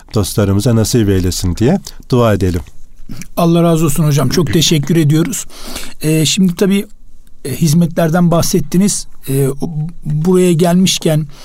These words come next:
Speaker 2: e, pandemi süreci zaten gündemimizde.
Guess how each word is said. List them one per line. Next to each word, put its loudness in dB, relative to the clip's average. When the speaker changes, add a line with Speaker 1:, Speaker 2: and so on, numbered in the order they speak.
Speaker 2:
e, -6
pandemi 4
süreci 0
zaten 0
gündemimizde. 2